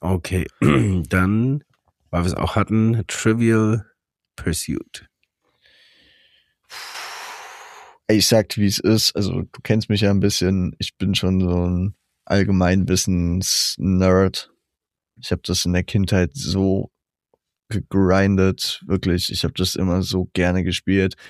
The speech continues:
Speaker 2: Und halt immer vor allem in der Runde von Erwachsenen, ne, mit meiner Mutter, meinem Onkel, meiner Tante. Also, wo du einfach so
Speaker 1: Ich musste das
Speaker 2: diesen
Speaker 1: in frühen Kinderjahren mit meinen Eltern spielen.
Speaker 2: Ja, ja, ich auch,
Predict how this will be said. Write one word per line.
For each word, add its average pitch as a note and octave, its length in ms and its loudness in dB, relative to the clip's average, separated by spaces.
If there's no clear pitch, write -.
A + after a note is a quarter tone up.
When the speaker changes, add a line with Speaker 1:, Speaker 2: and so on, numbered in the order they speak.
Speaker 2:
Und A#2 160 4
halt B2 180 2
immer B2+ 280 6
vor F2+ 200 2
allem A2+ 260 4
in G#2 120 -2
der G2+ 80 2
Runde G#2+ 520 2
von G#2 460 0
Erwachsenen, F#2 680 0
ne, G2+ 140 2
mit G#2 260 2
meiner F2 280 0
Mutter, F#2 720 2
meinem E2 840 -8
Onkel, G2+ 480 -2
meiner F2+ 240 0
Tante. G2+ 560 2
Also, A2 380 2
wo A2+ 100 2
du A2 160 4
einfach A2 560 0
so G#2+ 160 -6
Speaker 1:
Ich G2 100 -4
musste G#2 280 0
das G#2 100 0
Speaker 2:
diesen E2+ 120 -2
Speaker 1:
in F2 60 -4
frühen F2+ 380 -4
Kinderjahren D#2+ 640 -4
mit D#2 140 -10
meinen C#2 220 -10
Eltern C#2+ 320 -10
spielen. - 240 -10
Speaker 2:
Ja, C#3+ 160 8
ja, G#3+ 100 2
ich - 160 2
auch, F3+ 240 2